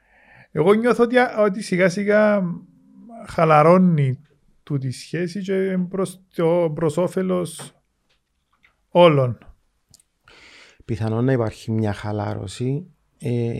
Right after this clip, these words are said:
Speaker 2: η οποία, αν θα έλεγα, αν θα προσπαθούσα να αναλύσω το πού οφείλεται, ε, θα έλεγα ότι οφείλεται στην κάρτα φιλάθλου.
Speaker 1: Το οποίο μας πογια-, μας πονά και μας πληγώνει
Speaker 2: Ε,
Speaker 1: από τη μια, από την
Speaker 2: εντάξει.
Speaker 1: άλλη.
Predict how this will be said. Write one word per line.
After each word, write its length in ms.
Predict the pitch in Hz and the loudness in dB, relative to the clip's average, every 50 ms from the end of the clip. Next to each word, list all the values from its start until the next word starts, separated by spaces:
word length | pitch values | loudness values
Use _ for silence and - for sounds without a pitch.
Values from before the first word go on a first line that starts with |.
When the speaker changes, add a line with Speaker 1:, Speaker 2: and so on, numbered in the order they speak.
| 143 - | -10 -10
Speaker 2:
η 180 | 151 123 117 | -8 -6 -4
οποία, 720 | 117 110 110 - - 135 131 135 135 135 131 127 123 127 | -4 -6 -6 -6 -4 -2 0 0 2 2 2 0 0 0
αν 100 | 131 131 | 0 -2
θα 200 | 123 - - 131 123 | -4 -4 -4 -2 0
έλεγα, 540 | 127 131 135 139 131 127 127 123 120 113 110 107 101 - _ _ _ _ _ _ _ _ _ _ _ _ _ _ _ _ _ _ _ _ _ _ _ _ | 0 2 2 0 0 0 -2 -2 -2 -4 -6 -8 -10 -14 _ _ _ _ _ _ _ _ _ _ _ _ _ _ _ _ _ _ _ _ _ _ _ _
αν 120 | - 110 | -14 -14
θα 140 | - - 110 | -12 -12 -10
προσπαθούσα 460 | - - 113 - - 107 110 107 120 | -10 -10 -10 -8 -8 -6 -4 -2 0
να 60 | 127 | 0
αναλύσω 580 | 135 139 135 120 107 107 117 123 123 - 139 135 | 2 2 2 0 0 2 0 0 0 0 0 0
το 140 | 123 120 107 | 0 -2 -2
πού 180 | 104 - 120 120 | -2 -2 0 0
οφείλεται, 800 | 117 110 - - 135 131 127 117 104 95 107 117 127 139 156 - _ _ _ _ _ _ _ _ _ _ _ _ _ _ _ _ _ _ _ | 0 -2 -4 -4 -2 0 2 2 2 2 0 -2 -2 -2 -6 -10 _ _ _ _ _ _ _ _ _ _ _ _ _ _ _ _ _ _ _
ε, 1300 | - 160 151 139 131 123 123 123 120 120 120 120 120 123 120 120 120 120 120 120 120 120 120 120 123 127 127 131 135 139 135 139 139 135 | -16 -10 -6 -4 -2 -2 -2 0 -2 -2 -2 -2 -2 -2 -2 -2 -2 -2 -2 -2 -4 -4 -6 -6 -6 -8 -8 -8 -10 -12 -14 -14 -14 -12
θα 100 | - 117 | -8 -6
έλεγα 220 | 117 120 135 135 | -4 -4 -4 -4
ότι 160 | 131 127 131 139 | -6 -6 -6 -6
οφείλεται 300 | 123 - 135 139 143 143 | -6 -6 -8 -8 -8 -8
στην 160 | 143 - 120 | -8 -8 -8
κάρτα 320 | - 117 - - 147 143 | -10 -10 -10 -10 -10 -10
φιλάθλου. 540 | 147 - - - 104 - - - _ _ _ _ _ _ _ _ _ _ _ _ _ _ | -10 -12 -12 -10 -10 -10 -12 -16 _ _ _ _ _ _ _ _ _ _ _ _ _ _
Speaker 1:
Το 160 | _ 185 165 | _ -10 -10
οποίο 260 | 139 123 160 160 82 78 | -8 -8 -6 -6 -6 -4
μας 260 | 151 160 139 - - | -4 -6 -8 -8 -8
πογια-, 280 | - 135 123 127 139 - | -6 -6 -4 -4 -4 -4
μας 240 | 147 135 135 - - | -2 -2 -4 -4 -4
πονά 260 | - 135 123 127 135 | -4 -4 -2 -2 -4
και 140 | 131 147 151 | -4 -4 -4
μας 220 | 151 156 147 - | -4 -6 -8 -10
πληγώνει 760 | - - 123 120 123 123 120 110 107 110 113 135 170 202 214 185 | -10 -10 -8 -6 -4 -4 -6 -6 -8 -8 -6 -6 -6 -6 -6 -6
Speaker 2:
Ε, 380 | - - 117 113 110 110 117 120 | -6 -4 -4 -4 -4 -4 -6 -8
Speaker 1:
από 220 | 127 - - 123 | -10 -10 -10 -8
τη 120 | 117 120 | -8 -8
μια, 360 | 110 107 110 123 139 175 185 180 | -8 -8 -8 -8 -8 -8 -6 -8
από 180 | 170 - 156 | -8 -8 -8
την 140 | 135 135 131 | -8 -6 -4
Speaker 2:
εντάξει. 160 | 135 143 147 147 | -4 -4 -4 -4
Speaker 1:
άλλη. 300 | 143 139 143 139 131 120 | -4 -4 -4 -6 -6 -8